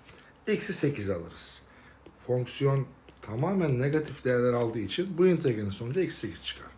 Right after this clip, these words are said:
Peki f'e mutlak değer koyarsa bu sefer grafik nasıl bir hale geliyor bakın. Yukarıya doğru katlanıyor x eksenine göre. O zaman üsttekine benziyor. Yani bu integralin değeri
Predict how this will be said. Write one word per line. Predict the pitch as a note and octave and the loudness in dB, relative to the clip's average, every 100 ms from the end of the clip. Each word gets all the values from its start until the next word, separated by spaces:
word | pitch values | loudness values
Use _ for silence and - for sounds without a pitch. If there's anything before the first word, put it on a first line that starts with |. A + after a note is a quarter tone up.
| - - - - - - - | -20 -20 -20 -20 -20 -20 -10
Peki | A#2 - C#3 A2+ F#2 F#2+ - | -8 -4 -2 0 -2 -4 -2
f'e | C#3 A#3 | 2 4
mutlak | G#3+ G3 A3+ A#3+ A#3+ | 4 4 4 2 2
değer | F3+ F3 | 2 2
koyarsa | E3+ C3 B2+ A#2+ - - - - - - - - - - F3+ | 2 2 2 0 -8 -14 -20 -20 -20 -20 -18 -20 -20 -10 -4
bu | |
sefer | B3 A#3+ G3+ | 2 4 4
grafik | C#3 C#3+ G3+ G#3+ G3 | 4 6 6 4 2
nasıl | A3+ - A3 | 2 4 4
bir | |
hale | C#3 A2+ G#2 | 6 6 4
geliyor | F#2+ F#2+ F#2+ | 2 0 -2
bakın. | - G2 B3+ C#4 - - - - - - - - - | -4 -4 -4 -4 -16 -20 -20 -20 -20 -20 -20 -16 -8
Yukarıya | D#3 F#3 F3+ G3+ F#3 | 0 4 8 8 10
doğru | D3+ B2 A2 | 8 8 6
katlanıyor | A2+ A2 - G2+ F#2+ | 0 -4 -4 -2 -2
x | A2 - G#2+ | -4 -4 -4
eksenine | F2+ F#2 F2 D#2+ | -4 -8 -10 -10
göre. | E2 B2 G#3 - - - - - | -4 -4 -4 -8 -20 -14 -14 -8
O | E3 | -4
zaman | F3+ A3 | -2 0
üsttekine | G3+ - - G3+ G#3 A3 D#3 | -2 -4 -2 2 4 4 4
benziyor. | G#2+ G2 F2+ C3+ A#3 C#4 - - - - C3+ | 2 -2 -2 -2 -2 -6 -16 -20 -20 -12 -4
Yani | C#3+ C#3+ C3 C3+ | 0 2 2 2
bu | F#3+ | 4
integralin | E3 E3 B2+ A2+ G#2 G#2+ | 4 4 2 2 -2 2
değeri | D#3 C#3 F3 | 6 6 6